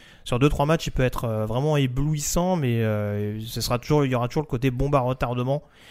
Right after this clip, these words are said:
qui risquera, qui risquera d'inquiéter et éventuellement d'effrayer certaines franchises.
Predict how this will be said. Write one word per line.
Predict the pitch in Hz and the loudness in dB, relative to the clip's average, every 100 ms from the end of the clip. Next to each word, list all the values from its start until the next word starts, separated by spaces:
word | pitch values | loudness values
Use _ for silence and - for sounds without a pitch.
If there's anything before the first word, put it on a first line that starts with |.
| - - - | -20 -20 -8
qui | 131 | -2
risquera, | 120 - 120 127 131 123 | 0 0 -2 2 2 2
qui | 113 123 | 0 -4
risquera | 120 135 131 | -4 -2 -2
d'inquiéter | 131 120 123 147 147 | 0 -2 -2 0 2
et | |
éventuellement | 120 120 123 131 | 0 -2 -4 -4
d'effrayer | 120 - 127 135 | -4 -4 -4 -2
certaines | 120 131 127 | -4 -6 -8
franchises. | - - 95 | -8 -8 -12